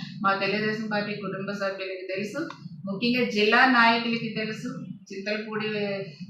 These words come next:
నియోజకవర్గ ప్రజలకు తెలుసు, ఆచంట నియోజకవర్గ ప్రజలు, నా సొంత నియోజకవర్గం భీమవరం నియోజకవర్గ ప్రజలకి, ఎంటైర్ జిల్లా అందరికీ కూడా తెలుసు. ఒకటే నేను అడుగుతున్నానండి, రిక్వెస్ట్, రిక్వెస్ట్ అనుకోండి,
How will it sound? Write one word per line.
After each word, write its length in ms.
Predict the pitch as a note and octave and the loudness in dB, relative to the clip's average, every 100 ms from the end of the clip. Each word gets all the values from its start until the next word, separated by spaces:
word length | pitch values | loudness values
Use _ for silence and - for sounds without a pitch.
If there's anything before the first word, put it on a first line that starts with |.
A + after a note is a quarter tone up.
| F#3+ | 0
నియోజకవర్గ 420 | G3+ G#3 G#3 G#3 | 2 0 -2 -2
ప్రజలకు 520 | F#3+ F#3 F#3+ G3+ G3+ | 0 0 0 -2 -4
తెలుసు, 340 | G3 G3+ G3+ G#3+ | -4 -4 -2 0
ఆచంట 440 | F#3+ F#3+ G3 G3 | 0 0 -4 -4
నియోజకవర్గ 600 | G3 F#3+ F#3+ - F#3+ F#3+ - | -4 -4 -6 -4 -6 -6 -4
ప్రజలు, 320 | F#3+ F#3 G#3 | -2 -2 -2
నా 300 | G#3+ G3+ F#3+ F#3+ | 0 2 2 0
సొంత 300 | F#3 G3 A3 | -4 -2 -2
నియోజకవర్గం 760 | G#3 G#3+ G#3+ G#3+ G3+ G3 G3 F#3+ - - - | -2 -4 -6 -6 -6 -6 -10 -14 -18 -20 -8
భీమవరం 440 | F#3 F#3+ G3 G3+ | -2 2 2 0
నియోజకవర్గ 500 | G3 F#3+ F#3+ G3 F#3+ | -2 -4 -6 -8 -10
ప్రజలకి, 400 | F#3 F3+ F#3 G3 | -6 -6 -4 -6
ఎంటైర్ 460 | F3+ F3+ G3 G#3+ - | -6 -2 2 2 0
జిల్లా 240 | F#3+ F#3 | -4 2
అందరికీ 380 | G3 F#3+ G3 F#3+ | 2 2 -2 -4
కూడా 240 | G3+ G#3 G#3 | -4 -4 -2
తెలుసు. 480 | F3+ F3+ E3 C3+ - - - - - - - - G3 | -4 -4 -6 -10 -12 -20 -20 -16 -12 -8 -6 2 4
ఒకటే 360 | G3 C4 D#4 | 4 4 6
నేను 260 | D4+ C4 A3+ | 6 6 6
అడుగుతున్నానండి, 1040 | G3+ A3 A#3 C4 A#3+ G#3+ F#3 E3+ E3+ - F3 | 6 4 0 0 2 2 2 0 -2 -2 -2
రిక్వెస్ట్, 460 | F#3+ F#3+ A#3+ C4 C4 A#3 F#3+ F3+ D#3+ F#3 | -2 0 0 0 -2 2 4 4 2 -2
రిక్వెస్ట్ 400 | F#3+ B3 B3+ B3 | 0 2 2 2
అనుకోండి, 800 | A#3 A3+ A3+ A3 A3 A3 - | 0 0 0 0 -2 -8 -10